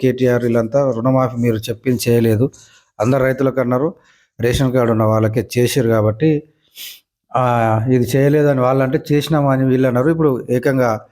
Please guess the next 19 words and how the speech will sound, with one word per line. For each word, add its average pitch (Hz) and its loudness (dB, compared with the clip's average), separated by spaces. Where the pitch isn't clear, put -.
నిన్న 131 2
జరిగిన 131 2
సభలో 143 -2
సీఎంఏ 139 0
ఒప్పుకున్నారు, 113 -2
నూటికి 127 -2
నూరు 120 0
శాతం 117 -2
కొంత 107 -8
టెక్నికల్ 117 -2
ప్రాబ్లమ్స్ 113 0
అవి 113 2
ఇవి 117 4
అని 110 0
చెప్పుకుంటున్నప్పటికీ, 120 -4
ఆయన 117 0
నోటి 113 0
వెంట 120 0
అన్నప్పటికీ, 127 -2